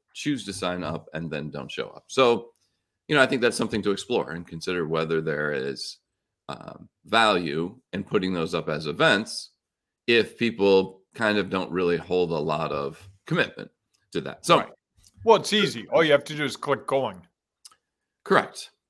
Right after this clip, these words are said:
Speaker 2: Th-, it's not like you have to remember in the old days where you had to call with your R S V P and you call, you know, the,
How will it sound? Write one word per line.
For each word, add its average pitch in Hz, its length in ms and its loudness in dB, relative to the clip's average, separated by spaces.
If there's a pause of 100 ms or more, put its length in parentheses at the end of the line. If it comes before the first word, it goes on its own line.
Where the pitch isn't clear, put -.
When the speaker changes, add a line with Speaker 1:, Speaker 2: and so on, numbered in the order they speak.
Speaker 2:
Th-, 151 180 2
it's 160 220 -4
not 160 220 4
like 156 200 4
you 147 60 4
have 143 140 4
to 131 240 -2
remember 147 360 0
in 147 80 -2
the 135 140 -2
old 135 160 0
days 139 260 0
where 135 100 -2
you 127 140 -2
had 120 140 -6
to - 60 -18
call 143 380 2
with 135 200 -8
your 127 120 -2
R 127 220 2
S 120 140 -6
V 123 200 -8
P 135 340 -6
and 120 140 -10
you 113 80 -14
call, 127 380 2
you 127 140 -6
know, 117 280 0 (500)
the, 127 280 0